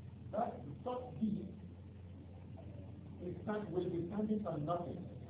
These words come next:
Such deed, we have no foundation upon which it will be standing. What is the foundation? Iman.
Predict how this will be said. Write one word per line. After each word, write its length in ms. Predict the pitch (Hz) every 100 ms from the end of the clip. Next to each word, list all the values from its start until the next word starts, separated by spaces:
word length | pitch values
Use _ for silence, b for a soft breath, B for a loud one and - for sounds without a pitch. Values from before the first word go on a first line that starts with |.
| - - - - - - - - -
Such 320 | 262 262 -
deed, 240 | 202 170 - - - - - -
we 160 | 196 208
have 240 | 277 277 247
no 240 | 262 - 196
foundation 560 | 180 170 233 226 214 202
upon 400 | - 220 233 208
which 80 | 202
it 160 | - 156
will 160 | 147
be 80 | 139 -
standing. 480 | 196 214 185 175 -
What 220 | 262 277
is 80 | 214
the 100 | 185
foundation? 480 | 165 170 185 190 - - - - 139 147
Iman. 320 | 156 185 -